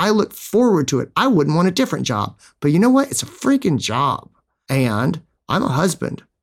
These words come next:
and a father. And I work in my garden, and I do improv comedy, and I do CrossFit, and I play nerdy D and D games with my friends. And, like,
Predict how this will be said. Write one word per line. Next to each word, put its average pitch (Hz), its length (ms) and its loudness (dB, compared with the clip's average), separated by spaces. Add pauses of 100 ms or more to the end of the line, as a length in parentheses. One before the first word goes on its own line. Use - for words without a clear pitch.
(140)
and 139 120 0
a 180 60 2
father. - 760 -6 (380)
And 156 640 0
I 147 600 0
work - 360 -2
in 143 140 0
my 139 260 0
garden, 117 640 -4
and 117 120 -4
I 131 140 -2
do 156 280 0
improv 151 500 -4
comedy, - 680 -4
and 123 280 -2
I 151 520 -2 (300)
do 156 300 4
CrossFit, 123 680 -4
and 120 260 -2
I 135 200 0
play 139 340 2
nerdy 135 480 2
D 143 180 2
and 135 100 2
D 127 160 2
games 120 560 -4
with 123 220 -6
my 117 80 -8
friends. 120 500 -6
And, 123 280 -6
like, 123 280 -6